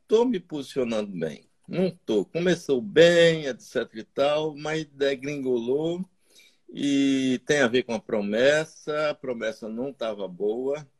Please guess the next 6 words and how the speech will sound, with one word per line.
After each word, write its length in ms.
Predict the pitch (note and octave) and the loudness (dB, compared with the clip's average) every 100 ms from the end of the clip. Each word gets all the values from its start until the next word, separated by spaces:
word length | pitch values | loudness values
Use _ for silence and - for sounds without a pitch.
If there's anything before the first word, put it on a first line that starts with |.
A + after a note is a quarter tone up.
| _ _ _ _ _ _ _ _ - | _ _ _ _ _ _ _ _ -14
tá? 320 | D#2+ F#2+ G2+ _ _ _ - _ - | -8 -8 -8 _ _ _ -20 _ -2
É, 640 | F#2+ F#2+ F2+ F2+ E2+ F2+ - | 4 6 6 4 2 -2 -2
quando 260 | A#2 B2 C#3 | 2 2 2
eu 80 | B2 | -2
digo 540 | G2 B2 A#2 E2+ E2 | 2 4 4 0 -8
que 720 | - G2+ F2+ F2 E2 D#2 C#2 | -6 -2 2 2 0 -4 -8